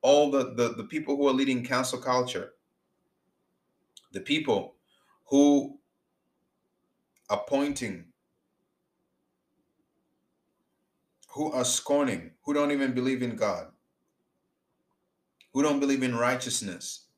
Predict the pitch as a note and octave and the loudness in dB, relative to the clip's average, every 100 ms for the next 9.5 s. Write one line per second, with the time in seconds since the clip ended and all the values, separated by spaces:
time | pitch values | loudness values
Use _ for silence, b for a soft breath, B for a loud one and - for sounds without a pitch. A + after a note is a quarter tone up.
0 | _ _ _ _ _ _ _ _ _ _ | _ _ _ _ _ _ _ _ _ _
1 | _ _ _ _ _ G2+ A#2+ D#3 D3 C#3+ | _ _ _ _ _ -12 -6 -4 0 0
2 | D3 C3+ C3 C3+ B2+ A#2 B2+ A#2 A#2 - | 0 0 0 0 0 0 -2 0 -4 -4
3 | - G#2+ - - _ _ _ _ _ _ | -6 -6 -8 -14 _ _ _ _ _ _
4 | _ _ _ _ _ _ _ _ _ _ | _ _ _ _ _ _ _ _ _ _
5 | _ _ _ - D#4 D#4+ F#4+ - - _ | _ _ _ -6 -6 -2 -4 -4 -14 _
6 | - - - - _ - - F#4+ G#4+ - | -20 -20 -20 -20 _ -16 -2 2 2 2
7 | - - G3 G#3 F4 - B2 D3 - - | -4 -2 -2 0 -2 -4 -4 -4 -6 -14
8 | - G2+ A#2 A2+ G2+ - G#2 G#2 G2+ F#2+ | -10 -6 -4 -4 -8 -10 -10 -6 -6 -6
9 | F#2 - A2+ D#3+ - | -10 -8 -6 -6 -8